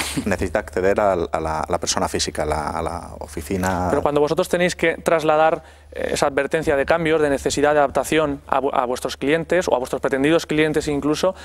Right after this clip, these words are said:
Speaker 2: el empresario ¿Es sensible a, a eso o todavía es reticente a, a invertir en esos nuevos
Speaker 1: No, no,
Speaker 2: canales?
Speaker 1: no, es sensible, es com-, completamente sensible porque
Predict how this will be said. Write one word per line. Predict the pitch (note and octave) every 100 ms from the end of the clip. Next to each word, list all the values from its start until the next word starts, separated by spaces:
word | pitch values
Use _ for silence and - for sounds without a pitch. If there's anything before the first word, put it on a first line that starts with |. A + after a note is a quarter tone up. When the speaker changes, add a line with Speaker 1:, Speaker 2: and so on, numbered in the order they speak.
| - - -
Speaker 2:
el | C#3+
empresario | D3 D3 E3 F3 F#3+ - - - - - - -
¿Es | E3
sensible | F3 - F3 F3+ G3 F#3+
a, | - C#3+ C#3 C#3 D3
a |
eso | E3+ G3+
o | D3+ -
todavía | D#3+ D#3+ E3+
es |
reticente | E3+ D#3+ D3 D#3+ D3 D3
a, | C#3 - D3
a | D#3+
invertir | D#3 D3 D3+ E3+ D#3+ - - -
en | D3+
esos | D#3 D#3
nuevos | D#3 C#3 -
Speaker 1:
No, |
no, | B2+
Speaker 2:
canales? | A2 G2
Speaker 1:
no, | G2
es | G#2+
sensible, | B2+ G#2 - F2 D2
es | D2
com-, | - E2 -
completamente | - F#2 F#2+ F#2 F#2+ F#2
sensible | F#2 F#2 - F#2+ F#2+ G2
porque | - A2 A#2 B2 B2 C3